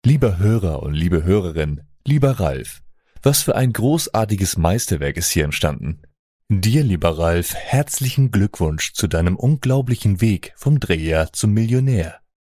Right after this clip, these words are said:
Alles ist möglich für denjenigen, der sich auf den Weg macht, sich durch nichts, aber auch gar nichts beirren lässt, der Tag und Nacht seine Ziele verfolgt, jede sogenannten Ratschläge als weitere Motivation sieht,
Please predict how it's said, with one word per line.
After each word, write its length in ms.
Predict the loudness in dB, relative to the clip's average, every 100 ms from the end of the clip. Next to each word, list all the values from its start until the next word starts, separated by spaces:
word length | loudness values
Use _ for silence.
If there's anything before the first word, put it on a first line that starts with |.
| _ _ _ _ _ _
Alles 320 | 0 2 2 -2
ist 180 | 0
möglich 400 | 2 2 0 -8
für 160 | -4 -4
denjenigen, 720 | 0 0 2 0 0 0 -2 -4 -4 0
der 100 | 0
sich 200 | 0 -4
auf 160 | -2
den 180 | 0 2
Weg 240 | 2 0
macht, 380 | -6 -8 -12 -20 _ _ _ _
sich 240 | 0 0 2
durch 240 | -2 0
nichts, 420 | 0 0 -4 -10
aber 240 | -4 0 2
auch 160 | 0 -2
gar 260 | 0 2 0
nichts 380 | -2 -4 -6
beirren 400 | -2 2 2 0
lässt, 380 | -4 -8 -10 -14 -20 _ _ _ _ 0
der 140 | 0
Tag 340 | 0 -2 0
und 100 | -2
Nacht 380 | 0 0 -2 -6
seine 240 | -2 -2 0
Ziele 300 | -4 -2 0
verfolgt, 580 | 0 -2 -2 -2 -4 -16 -20 -14 0
jede 280 | 2 2
sogenannten 760 | 2 0 0 0 0 -2 -4 -4
Ratschläge 680 | -2 -2 -2 0 0 0 -4 -8
als 360 | -2 -2 -2 -2
weitere 320 | -2 0 0
Motivation 760 | 0 0 0 -2 0 0 0 -2
sieht, 300 | -8 -10